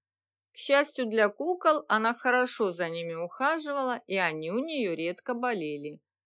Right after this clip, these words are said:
Вечером она укладывала своих кукол по постелям, бережно укрывая каждую своим собственным,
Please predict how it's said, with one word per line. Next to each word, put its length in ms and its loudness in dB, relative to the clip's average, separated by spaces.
Вечером 640 0
она 260 4
укладывала 600 4
своих 440 0
кукол 360 0
по 120 -6
постелям, 880 -4
бережно 560 0
укрывая 540 -2
каждую 640 2
своим 440 -8
собственным, 880 -4